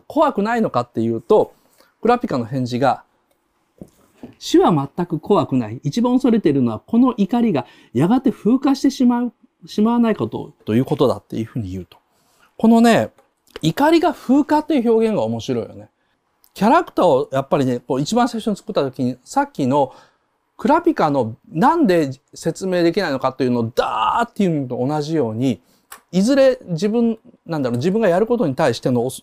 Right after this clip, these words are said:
恐れとか、死ぬことが怖いんじゃないんだと。自分の中の怒りが風化してしまう。怒りが風化っていうのは何かっていうと、実は自分の目的っていうのは、クルタ族の奪われた目を取り返すことなんだよ。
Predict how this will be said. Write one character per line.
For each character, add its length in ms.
恐 240
れ 100
と 120
か、 140
死 200
ぬ 120
こ 80
と 80
が 120
怖 240
い 20
ん 40
じ 60
ゃ 40
な 120
い 40
ん 40
だ 100
と。 120
自 180
分 180
の 60
中 180
の 100
怒 240
り 100
が 100
風 200
化 160
し 80
て 100
し 120
ま 100
う。 60
怒 160
り 80
が 100
風 220
化 180
っ 100
て 120
い 40
う 60
の 80
は 140
何 220
か 100
っ 80
て 100
い 40
う 100
と、 260
実 240
は 120
自 220
分 240
の 80
目 220
的 200
っ 20
て 120
い 20
う 60
の 100
は、 200
ク 100
ル 80
タ 140
族 260
の 300
奪 200
わ 60
れ 100
た 120
目 140
を 80
取 240
り 40
返 160
す 80
こ 60
と 120
な 100
ん 60
だ 80
よ。 40